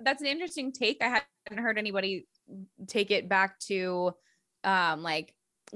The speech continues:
like, climate change and global warming. I'm sure that's a fucking part of something. I'm sure. I'm more than sure, 'cause our earth is literally fucking dying and it's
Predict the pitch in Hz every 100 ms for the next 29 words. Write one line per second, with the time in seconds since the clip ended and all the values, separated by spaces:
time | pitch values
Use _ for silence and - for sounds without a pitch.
0 | 190 202 190 - 196 190 202 - - 214
1 | 214 214 202 190 185 190 185 175 175 190
2 | 202 - 190 185 - 196 185 180 175 175
3 | 175 - 185 - 180 - 180 180 170 -
4 | 190 180 170 165 147 151 185 190 - 220
5 | 196 135 117 190 202 202 190 175 175 156
6 | 135 - 202 190 170 202 190 185 190 196
7 | 190 185 185 185 175 180 175 170 160 156
8 | 165 160